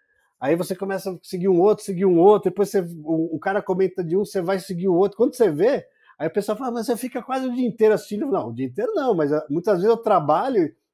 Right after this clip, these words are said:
e tá passando um vídeo lá, quando você vê o cara tá, tá treinando, igual agora eu tô seguindo lá o, a saga lá do, do, do Betão da Ironberg, no, que ele tá rodando o mundo aí atrás de, de máquinas pra trazer.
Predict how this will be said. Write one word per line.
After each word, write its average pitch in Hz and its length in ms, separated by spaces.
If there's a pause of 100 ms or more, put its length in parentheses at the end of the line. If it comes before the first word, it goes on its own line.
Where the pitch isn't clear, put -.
e 160 60
tá 180 160
passando 254 480
um 269 120
vídeo 226 300
lá, 180 240
quando 190 180
você 190 140
vê 175 100
o 202 60
cara 208 220
tá, 196 280 (400)
tá 165 120
treinando, 170 580
igual 165 220
agora 175 220
eu 170 40
tô 175 100
seguindo 160 400
lá 147 200
o, 120 240 (600)
a 139 140
saga 147 460
lá 135 120
do, 131 200
do, 113 240
do 120 320
Betão 143 520
da 143 140
Ironberg, 127 1000
no, 120 240
que 131 100
ele 135 80
tá 147 140
rodando 143 480
o - 20
mundo 139 380
aí 135 100
atrás 135 320
de, 123 140
de 117 100
máquinas 127 460
pra 123 120
trazer. 147 720